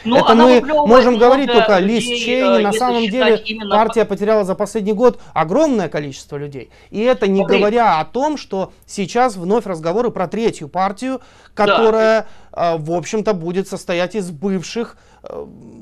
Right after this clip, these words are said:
Speaker 1: Республиканцев.
Speaker 2: республиканцев, верно.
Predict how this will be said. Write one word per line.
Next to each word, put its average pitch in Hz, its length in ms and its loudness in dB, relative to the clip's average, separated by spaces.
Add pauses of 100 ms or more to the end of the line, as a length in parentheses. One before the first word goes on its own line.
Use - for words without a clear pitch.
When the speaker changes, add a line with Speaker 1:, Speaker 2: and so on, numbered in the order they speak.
(160)
Speaker 1:
Республиканцев. 165 680 -10
Speaker 2:
республиканцев, 202 800 -8
верно. 196 460 -4